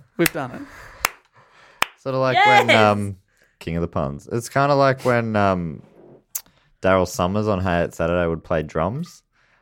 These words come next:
Speaker 2: and I get the rest of the band would just be like, "Yeah, Daryl, <laughs> look at you play them drums." <laughs>
Speaker 3: I've never seen that.
Speaker 1: He's like, "I don't wanna get fired. <laughs> I'll just keep smiling at Daryl playing the drums. You are so out of time."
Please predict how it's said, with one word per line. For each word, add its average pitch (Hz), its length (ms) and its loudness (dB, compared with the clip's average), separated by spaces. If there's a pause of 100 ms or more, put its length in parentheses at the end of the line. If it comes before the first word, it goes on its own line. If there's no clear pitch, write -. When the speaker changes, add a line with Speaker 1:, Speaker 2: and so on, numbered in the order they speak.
(160)
Speaker 2:
and 90 120 -6
I 92 60 -2
get 87 180 -2
the 87 80 -2
rest 92 180 0
of 95 100 -4
the - 20 0
band 85 340 0
would 85 120 -2
just - 180 -8
be 90 80 -2
like, 85 260 0 (140)
"Yeah, 170 600 2
Daryl, 151 400 2 (220)
<laughs> - 280 -8
look 170 100 0
at 151 100 4
you 127 100 4
play 123 280 2
them 107 240 2
drums." 92 600 2
<laughs> 392 40 -6 (1200)
Speaker 3:
I've 320 480 0
never 240 320 4
seen 214 340 4
that. 185 360 2 (260)
Speaker 1:
He's 226 140 -2
like, 208 140 6
"I 233 40 8
don't 262 80 8
wanna 233 140 6
get 226 160 4
fired. 220 600 4 (500)
<laughs> - 520 -12
I'll 254 140 6
just 247 140 -4
keep 240 180 0
smiling 220 380 2
at 190 80 -2
Daryl 190 280 4
playing 202 220 0
the 208 80 0
drums. 214 500 0 (160)
You 220 160 2
are 214 100 0
so 220 360 -2
out 175 180 0
of 180 100 -8
time." 202 400 -4